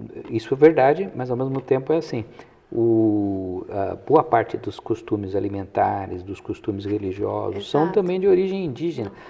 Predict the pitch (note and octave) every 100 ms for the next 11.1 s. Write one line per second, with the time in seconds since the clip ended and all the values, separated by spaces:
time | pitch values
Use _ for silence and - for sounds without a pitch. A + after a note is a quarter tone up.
0 | - A#2 B2 - C3+ D3 C#3 C3 A#2 A#2+
1 | C#3 C#3 G#2 F#2+ - - - C3+ F3+ F3
2 | F3 B2 B2+ A#2+ B2+ C3 A#2 A#2 A2 A#2
3 | A2+ G#2+ C#3+ C#3+ E3 E3+ - B2 C#3+ D#3
4 | B2+ - - - - - - - G#2 A#2
5 | C#3+ C#3 B2 A#2 A2+ - A2 A2+ A2 -
6 | - A2 A2 A2 - - C3+ D#3+ F#3 A3
7 | A3 - F#3 E3 - - - - - _
8 | G#2+ G#2 - - - G2+ G2+ G2+ G#2 -
9 | G#2 G#2+ - G#2+ A2 A2+ - A#2 G#2+ A2+
10 | A2 B2 - A#2+ B2 C#3 - A#2 G#2+ -
11 | -